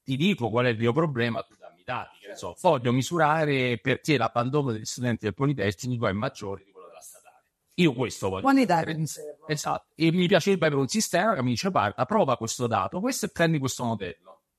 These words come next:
Speaker 2: Però ricordiamoci una cosa, che il modello relazionale dei dati è basato su metadati,
Speaker 1: Mhm.
Speaker 2: perché
Speaker 1: Sì.
Speaker 2: i nomi delle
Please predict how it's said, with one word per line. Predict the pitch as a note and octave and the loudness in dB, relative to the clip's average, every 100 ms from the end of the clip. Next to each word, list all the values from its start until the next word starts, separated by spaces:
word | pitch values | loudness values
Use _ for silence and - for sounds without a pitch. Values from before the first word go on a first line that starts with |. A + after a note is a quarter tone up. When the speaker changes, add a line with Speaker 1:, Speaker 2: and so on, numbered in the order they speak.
| _ _ | _ _
Speaker 2:
Però | A3 A3+ | 2 4
ricordiamoci | D#3+ D#3+ D#3+ E3+ E3+ - | 4 -2 -2 0 -2 -2
una | D3 C#3 | -4 -6
cosa, | - - _ _ _ | -10 -20 _ _ _
che | D#3 C3+ _ _ _ _ _ _ _ | -10 -10 _ _ _ _ _ _ _
il | - A3 | -2 2
modello | F3 E3 F#3+ E3 | 2 2 2 2
relazionale | D3 C#3+ - D#3 D3+ D3+ C3+ C3 | 2 0 -2 -2 0 0 -2 -6
dei | C3 | -8
dati | B2+ A#2+ _ C3+ | -8 -14 _ _
è | C#3+ _ _ _ _ _ _ _ _ - | -20 _ _ _ _ _ _ _ _ -14
basato | C3 A#2 C#3+ F#3+ | -10 -2 0 0
su | C#3+ | -2
metadati, | C3+ C#3 C3+ D3 C#3+ - C3+ _ _ _ | -4 -4 2 4 2 0 -14 _ _ _
Speaker 1:
Mhm. | - - | -18 -4
Speaker 2:
perché | F#3 - F3 B2+ - _ _ - | -2 2 0 0 -8 _ _ -10
Speaker 1:
Sì. | - E3 D#3 | -4 -2 -2
Speaker 2:
i | F3 D#3+ | -4 2
nomi | G3 B3 G3+ | 4 4 4
delle | D#3+ E3+ E3 - | 2 0 -2 -4